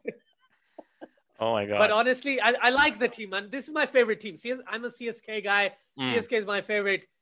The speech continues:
Speaker 1: Has been my favorite since two thousand eight, uh, well, two thousand nine more. So, yeah, I'm, I'm absolutely stoked about it.
Speaker 2: Bro, uh, perfect, perfect.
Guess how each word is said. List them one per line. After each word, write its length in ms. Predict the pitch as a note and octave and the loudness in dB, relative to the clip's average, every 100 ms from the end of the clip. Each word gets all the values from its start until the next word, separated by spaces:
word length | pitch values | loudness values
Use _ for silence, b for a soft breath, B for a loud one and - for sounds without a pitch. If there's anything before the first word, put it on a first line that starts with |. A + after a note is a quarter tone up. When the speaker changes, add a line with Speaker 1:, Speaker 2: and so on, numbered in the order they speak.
| _ - | _ -4
Speaker 1:
Has 120 | - - | -4 -4
been 100 | B3 | -8
my 140 | A3 G3 | -4 -2
favorite 400 | G3+ F#3 F#3 - | -2 -4 -6 -6
since 200 | G#3+ G#3 | -8 -8
two 120 | G3+ | -8
thousand 320 | G3 F3+ F3 E3 | -6 -6 -6 -4
eight, 160 | E3 - | -6 -2
uh, 140 | E3+ | -2
well, 140 | E3+ B2+ | -2 -4
two 160 | F#3 | -8
thousand 200 | F3+ E3+ | -8 -8
nine 300 | D#3 C#3+ B2+ _ _ _ D3+ | -10 -12 -12 _ _ _ -18
more. 220 | C#3 B2+ _ _ | -16 -16 _ _
So, 100 | G3 | 0
yeah, 180 | G3+ D3 C#3+ | 2 0 -2
I'm, 180 | F3+ F3+ | -8 -10
I'm 160 | E3+ - - | -14 -14 -14
absolutely 280 | E3 D#3 C#3+ | -14 -14 -18
stoked 280 | - B2+ - | -16 -20 -20
about 160 | A2+ A2 | -20 _
it. 40 | _ _ _ _ - | _ _ _ _ -8
Speaker 2:
Bro, 280 | A2+ G2+ G2 _ _ _ _ - | -4 -4 -6 _ _ _ _ -6
uh, 100 | G#2+ _ - | -6 _ -4
perfect, 400 | A2+ - - - _ _ | -2 0 -4 -6 _ _
perfect. 360 | A#2 - A2 | -8 -6 -8